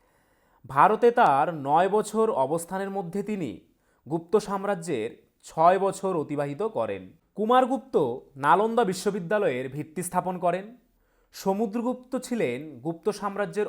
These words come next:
অন্যতম শ্রেষ্ঠ শাসক এবং তাকে ভারতের নেপোলিয়নও বলা হতো। পরবর্তী প্রশ্ন, রাজীব গান্ধী আন্তর্জাতিক বিমানবন্দর কোথায় অবস্থিত?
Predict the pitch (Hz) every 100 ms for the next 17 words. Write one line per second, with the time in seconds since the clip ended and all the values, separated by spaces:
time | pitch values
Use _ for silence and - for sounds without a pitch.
0 | - 135 143 170 190 202 127 104 - -
1 | - 165 170 190 - 151 147 165 170 _
2 | _ _ - 139 170 165 143 143 175 -
3 | 117 156 165 135 117 - _ _ 117 127
4 | 151 156 160 165 175 117 143 156 107 90
5 | 87 _ _ _ _ _ - 214 226 -
6 | 226 233 233 233 240 _ _ _ - 127
7 | 151 156 226 190 240 240 220 214 117 113
8 | _ _ - 139 175 175 196 208 220 170
9 | 143 160 170 185 185 151 123 - 165 165
10 | 190 180 127 123 123 107